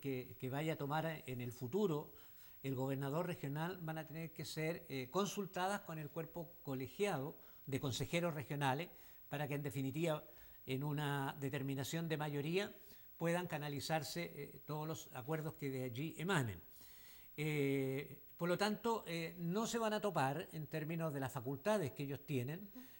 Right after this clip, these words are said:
Speaker 1: y, y, y sí, por supuesto, tiene que haber una, una coordinación, porque del momento que el delegado presidencial, ¿no es cierto?, va a tener una relación directa con aquellas secretarías regionales ministeriales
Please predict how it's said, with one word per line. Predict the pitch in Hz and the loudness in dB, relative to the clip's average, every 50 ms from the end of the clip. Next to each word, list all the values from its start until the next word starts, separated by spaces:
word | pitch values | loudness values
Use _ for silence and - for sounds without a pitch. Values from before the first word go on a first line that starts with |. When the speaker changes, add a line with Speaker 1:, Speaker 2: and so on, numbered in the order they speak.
| - - - | -20 -12 -8
Speaker 1:
y, | 135 | -8
y, | 135 - - 143 151 - - | -8 -6 -6 -8 -8 -4 0
y | 165 151 | 0 2
sí, | - - 202 220 | 6 6 6 6
por | - 196 - | 6 4 0
supuesto, | - 120 135 165 - - 156 | 2 2 2 2 2 0 -2
tiene | - 160 156 160 170 147 | 0 2 2 2 4 4
que | 139 131 | 4 4
haber | 131 143 147 165 | 4 4 4 4
una, | 175 165 151 147 143 - | 2 2 2 0 0 0
una | 131 135 135 131 | -2 -2 0 0
coordinación, | 117 127 113 104 123 120 131 - 240 247 196 139 117 | 0 0 0 0 -2 -2 0 4 6 6 6 6 4
porque | 139 123 135 127 | 0 0 0 0
del | 135 131 | 0 0
momento | 139 135 135 147 156 156 - 165 | 0 0 0 -2 -2 -2 -4 -4
que | 139 147 143 | -4 -4 -4
el | - 143 139 135 | -4 -4 -6 -4
delegado | 143 135 139 135 147 151 151 151 | -4 -4 -2 0 4 4 4 4
presidencial, | 143 143 120 - - 139 135 135 131 - - 165 165 165 160 147 | 2 0 -4 -4 -4 -2 -2 -2 -2 -4 -2 0 2 2 2 2
¿no | 143 135 | 0 -4
es | - | -4
cierto?, | - 151 151 - - - 156 - - - - - - - - - | -4 -6 -6 -6 -6 -8 -10 -10 -10 -16 -20 -20 -20 -12 -6 -4
va | 143 | -2
a | 147 | -2
tener | 156 156 156 156 156 | -2 -2 -2 -2 -2
una | 156 151 147 139 | -2 -2 -2 -2
relación | 147 147 135 127 - 143 147 | -2 -4 -4 -4 -4 -4 -4
directa | 135 131 151 170 175 170 175 160 143 - | -2 0 0 0 0 0 -2 -4 -4 -4
con | 139 135 135 | -4 -6 -4
aquellas | 135 123 139 147 143 151 - | -4 -4 -4 -4 -2 -2 -4
secretarías | - - 127 135 139 131 139 139 143 151 160 151 | -4 -4 -2 -2 -2 -2 -2 -2 0 0 -2 -2
regionales | 160 151 - 147 139 147 151 156 147 | -4 -4 -4 -4 -4 -2 -2 -2 -2
ministeriales | 135 131 131 135 127 - - 143 135 147 170 175 170 156 143 123 | 0 0 0 -2 -2 -2 -2 -2 0 2 2 2 2 2 0 -2